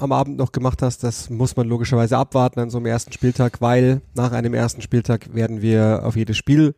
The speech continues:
minimal eingehen und, äh, mal überprüfen, ob wir schon überreagieren müssen, so wie man das ja ganz gerne tut.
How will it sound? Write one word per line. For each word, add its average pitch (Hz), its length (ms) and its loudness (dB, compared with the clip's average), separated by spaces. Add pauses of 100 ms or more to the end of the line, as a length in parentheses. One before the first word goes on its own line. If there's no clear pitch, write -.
minimal 123 420 0
eingehen 113 460 -4
und, 104 460 -12 (120)
äh, 104 220 -6
mal 104 140 -2
überprüfen, 110 540 -4 (400)
ob 117 140 -2
wir 113 80 2
schon 113 160 -4
überreagieren 131 640 4
müssen, 113 260 -2
so 101 120 -6
wie 101 60 -2
man 101 100 -2
das 98 140 -4
ja 107 60 -2
ganz 98 200 -6
gerne 98 260 -2
tut. 151 320 0